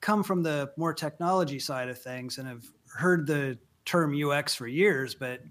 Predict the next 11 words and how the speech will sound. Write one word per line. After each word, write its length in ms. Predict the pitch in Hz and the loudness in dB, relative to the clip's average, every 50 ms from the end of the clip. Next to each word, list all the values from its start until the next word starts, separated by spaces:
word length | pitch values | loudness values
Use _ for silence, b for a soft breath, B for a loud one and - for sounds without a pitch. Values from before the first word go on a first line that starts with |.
| - - - - | -20 -16 -6 0
only 260 | 156 180 175 180 185 | 0 2 4 4 4
in 80 | 180 151 | 4 4
a 80 | 139 | 2
technology 640 | 143 - 156 143 - 131 120 127 131 147 156 175 190 | 0 0 -2 -2 -2 -2 -2 0 0 2 2 2 2
setting, 460 | 175 - 208 208 214 226 240 247 247 - - _ _ _ _ _ | 2 4 6 6 6 6 4 2 0 -4 -8 _ _ _ _ _
you 80 | - 175 | 0 0
know, 60 | 170 | 0
'cause 120 | 165 160 165 | 2 0 -2
it 100 | 156 143 | 0 0
started 360 | - - 175 170 160 147 147 | 2 2 2 2 2 2 2
out, 420 | 151 165 170 156 135 - - _ | 2 4 4 4 2 0 -6 _